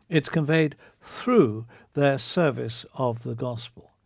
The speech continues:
They don't create that power by serving the gospel. They draw, uh, or God's power flows to them through that activity.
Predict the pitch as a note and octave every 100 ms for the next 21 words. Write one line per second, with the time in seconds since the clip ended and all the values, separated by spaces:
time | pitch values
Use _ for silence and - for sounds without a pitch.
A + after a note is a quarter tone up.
0 | _ _ - A2+ D#3 D4 D4+ C#3+ A2+ -
1 | C3 A2+ A#2 B2 A#2+ - A2+ D3+ E3+ B2
2 | A2 C#3+ B2 A#2 G#2+ A2 A2 G2+ - B2+
3 | C#3+ - - - _ _ C#3 C3+ C3+ -
4 | C#3+ E3+ G3 B2 A#2+ A#2 - _ _ -
5 | C3 B2+ C#3 B2 A#2 D#3 A3 G#3+ - A2
6 | G#2+ G#2+ - D#3+ D#3 D3 C#3 - - A3
7 | E3+ A2 G#2+ A2+ - _ - - E3 D#3
8 | D3 C#3 C3 - C3 A#2 A#2+ - A2+ A2
9 | - -